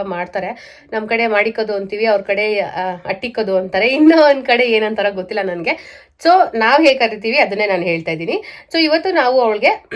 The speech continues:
<clears throat> ಮಾಡಿಕೋ ಶಾಸ್ತ್ರ ಮಾಡ್ತಾ ಇದೀವಿ. ಆ, ನೋಡೋಣ, ಅವಳು ಇವತ್ತು ಹೋಗ್ತಾಳೆ ಅಂತ ಅನ್ಕೊಂಡಿದ್ವಿ. But ಅವಳು ಹೇಳಿದ್ಲು, ಅವ್ರ ಹಸ್ಬೆಂಡ್ಗೆ ಏನೋ ಡ್ಯೂಟಿ ಹಾಕಿದ್ರಲ್ಲ,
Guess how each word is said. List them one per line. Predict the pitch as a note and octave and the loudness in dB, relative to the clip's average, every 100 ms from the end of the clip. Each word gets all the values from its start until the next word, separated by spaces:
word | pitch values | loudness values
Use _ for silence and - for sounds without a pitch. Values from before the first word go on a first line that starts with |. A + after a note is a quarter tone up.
| - | -12
<clears throat> | - - B3 A3 | -10 -8 -10 -4
ಮಾಡಿಕೋ | A#3+ D4 D4+ | -2 -2 -4
ಶಾಸ್ತ್ರ | C#4+ G#3+ C#4 C4+ | -4 -4 -4 -2
ಮಾಡ್ತಾ | A#3+ A3+ A#3 | -2 0 0
ಇದೀವಿ. | A3+ A3+ G#3+ F4+ - - - | 0 0 -2 -4 -6 -10 -10
ಆ, | - - B3 B3 A#3+ A#3+ A#3 - B3 | -12 -4 0 2 2 0 -2 -6 2
ನೋಡೋಣ, | C#4 D4 A#3+ B3+ C#4 | 4 4 2 2 2
ಅವಳು | A#3+ C#4 | 2 2
ಇವತ್ತು | C4+ C4+ | 0 2
ಹೋಗ್ತಾಳೆ | A3+ A#3 D4+ C#4+ | 2 2 0 2
ಅಂತ | C4 B3+ | 0 -2
ಅನ್ಕೊಂಡಿದ್ವಿ. | G#3 G3+ A3 G#3 F#3 B3 D#4+ - - | -4 -4 -4 -4 -6 -6 -8 -16 -6
But | A#3+ C4 | -2 0
ಅವಳು | B3+ | 2
ಹೇಳಿದ್ಲು, | A#3 B3+ B3+ A3 F4 D4 | 2 2 0 -2 0 2
ಅವ್ರ | A3 G3+ G#3 G3+ | 2 2 0 0
ಹಸ್ಬೆಂಡ್ಗೆ | F#3+ G3+ A#3+ G#3+ | -2 -4 -4 -4
ಏನೋ | G#3 G3 F#3 F3 | -2 -2 -4 -6
ಡ್ಯೂಟಿ | F#3+ A3 | -6 -4
ಹಾಕಿದ್ರಲ್ಲ, | A3+ G3 G3 F#3+ | -6 -6 -10 -6